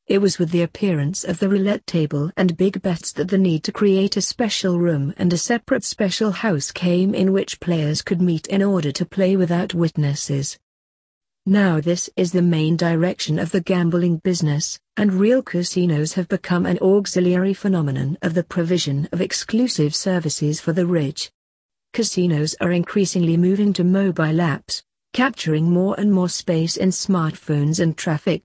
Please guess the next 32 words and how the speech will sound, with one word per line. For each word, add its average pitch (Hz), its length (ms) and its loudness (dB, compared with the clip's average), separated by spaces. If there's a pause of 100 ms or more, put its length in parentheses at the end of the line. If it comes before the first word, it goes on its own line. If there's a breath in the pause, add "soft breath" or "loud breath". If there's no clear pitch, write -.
on 165 160 0
tablets. - 640 -4 (500)
Opportunities 185 840 0
for 175 140 -4
players 160 480 0
in 175 180 0
the 180 60 2
mobile 165 480 0
network 156 600 -2
are 175 160 0
even 180 300 2
higher, 160 480 -2 (200)
because 185 340 0
it 185 140 -2
is 202 140 2
possible 156 520 -2
to 190 120 -4
play 185 460 -2
almost 208 500 0
anytime 202 540 0
and 185 140 0
anywhere, 147 520 0 (340)
without 240 400 2
any 226 260 4
restrictions 180 760 -2
or 165 160 2
breaks. 170 640 -4 (880)
The 185 180 2
answer 160 440 -2
to 170 120 -2
the 175 100 0
question, 143 560 -2